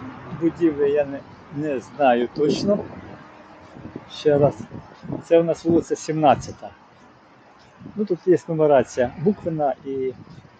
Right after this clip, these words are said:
чи-, е, циферна. Ось. Тут можна поставити отак парковку.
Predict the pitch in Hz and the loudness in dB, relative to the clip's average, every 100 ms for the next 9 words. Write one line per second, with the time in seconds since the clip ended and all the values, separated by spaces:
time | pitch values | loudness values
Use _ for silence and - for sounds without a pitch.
0 | - - - - - - 151 151 185 139 | -20 -20 -18 -14 -14 -4 -4 -4 -4 -2
1 | 131 131 - - 156 135 117 107 95 90 | 0 0 -4 -6 -4 -2 -4 -6 -8 -10
2 | - - - - - - - - - - | -12 -20 -20 -18 -8 -6 -4 -4 -4 -6
3 | - - - - - - 113 117 - - | -6 -6 -4 0 2 2 0 -2 -12 -18
4 | - - - - _ _ - - - - | -10 -4 -4 -6 _ _ -2 2 4 4
5 | - - - - - 185 175 151 143 - | 4 2 -2 2 4 2 2 2 0 -8
6 | - 156 135 120 123 110 - 123 - 135 | -4 0 0 -2 -4 -6 -6 -12 -4 -2
7 | - 214 190 190 | 2 2 2 -8